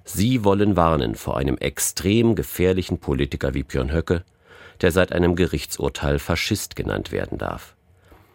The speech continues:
Aber diese vermeintliche Aufklärung sorgt nicht für eine nachlassende Zustimmung, sondern im Gegenteil, sie trägt dazu bei, dass die A F D in aller Munde bleibt.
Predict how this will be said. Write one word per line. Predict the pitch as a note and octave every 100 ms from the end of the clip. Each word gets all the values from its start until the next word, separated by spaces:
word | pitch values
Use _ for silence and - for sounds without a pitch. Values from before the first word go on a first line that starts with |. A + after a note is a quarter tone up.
| - -
Aber | E2+ E2+
diese | F2 E2
vermeintliche | - D#2 D#2+ D#2+ D2 C#2+ -
Aufklärung | A#2 - - C#2 C2+ D#2 D2+
sorgt | D2 D2 E2 -
nicht | F2+ G2 -
für | F2+
eine | D2 D2+
nachlassende | D2 C#2 C#2 D2 B1+ B1
Zustimmung, | - D#2+ D2+ - E2+ E2+
sondern | E2 E2 E2 D2+
im | E2 D2+
Gegenteil, | - D2 D#2 - E2 F2 G#2 _ _ _ _ _ _
sie | - E3+ D3
trägt | - A2 G#2
dazu | F#2 - G2
bei, | E2 C#2 D2 F2 _ _ _ _ -
dass | E2
die | F#2+ F2
A | F#2
F | F#2
D | - C2
in | C2+ C#2+
aller | C#2 D2+ E2+
Munde | D2 B1 -
bleibt. | - G1+ - -